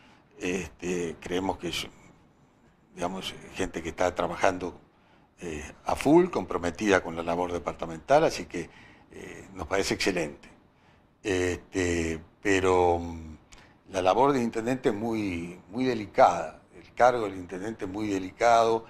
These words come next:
además ha agarrado una proyección que antes no tenía.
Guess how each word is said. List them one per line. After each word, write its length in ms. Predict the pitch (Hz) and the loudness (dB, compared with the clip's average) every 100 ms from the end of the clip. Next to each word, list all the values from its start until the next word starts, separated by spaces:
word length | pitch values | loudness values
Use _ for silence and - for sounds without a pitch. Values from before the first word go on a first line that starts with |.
| - - - | -20 -14 -6
además 300 | 90 104 107 | -2 0 4
ha 60 | |
agarrado 600 | 95 92 104 107 104 104 | 4 6 8 8 6 4
una 380 | 98 92 92 92 | 0 2 4 4
proyección 640 | - 95 87 82 107 101 92 | 2 -4 -4 0 2 2 2
que 120 | 95 | 0
antes 240 | 95 90 | 0 -2
no 160 | 87 87 | -4 -2
tenía. 540 | 90 113 104 107 123 | 0 2 6 4 4